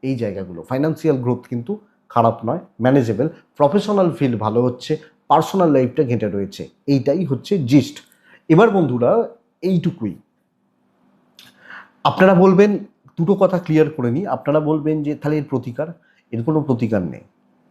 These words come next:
সাময়িক এই দু তিন মাস, চার মাসের পিরিয়ডের জন্য কি প্রতিকার দেবো? এর কোনো প্রতিকার নেই, এটা বুঝুন। আর বন্ধুরা, আমি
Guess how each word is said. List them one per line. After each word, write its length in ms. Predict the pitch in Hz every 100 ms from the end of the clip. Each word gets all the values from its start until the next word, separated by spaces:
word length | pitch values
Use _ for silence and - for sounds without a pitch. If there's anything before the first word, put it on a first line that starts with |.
| _ - - -
সাময়িক 520 | - 131 151 180 170
এই 100 | 156
দু 160 | 127 131
তিন 260 | 160 160
মাস, 220 | 160 160
চার 200 | - 139
মাসের 300 | 147 139 156
পিরিয়ডের 380 | 135 123 131 135
জন্য 220 | 135 143
কি 160 | 139 180
প্রতিকার 440 | 151 117 101 101
দেবো? 280 | 92 85 - _ _ _ _ - - -
এর 160 | 135
কোনো 220 | 131 160 156
প্রতিকার 400 | 123 113 110 98
নেই, 180 | 82 -
এটা 140 | 123 123
বুঝুন। 360 | 120 120 156 - _ - -
আর 140 | 117
বন্ধুরা, 440 | 151 180 170 117 120
আমি 320 | 131 160 156